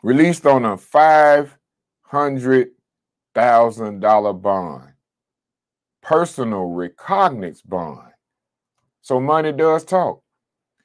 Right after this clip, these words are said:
Strickland was then permitted to return to Mississippi,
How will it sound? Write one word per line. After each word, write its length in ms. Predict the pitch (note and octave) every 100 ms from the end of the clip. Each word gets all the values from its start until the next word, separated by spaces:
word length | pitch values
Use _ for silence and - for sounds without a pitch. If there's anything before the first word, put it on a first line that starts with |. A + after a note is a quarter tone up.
| _ _ _ -
Strickland 540 | - F#3 F#3+ E3 D3+
was 200 | C3+ A#2
then 440 | A#2 A#3+ C4 F3+
permitted 540 | C#3 C3 A#2 A#2+ B2 B2+
to 100 | B2
return 600 | G#2 G2 - D#3 D#3 D#3
to 140 | C#3+ A2+
Mississippi, 920 | A2 B2 F#3 G3 - A#3 A3 F2+ F2+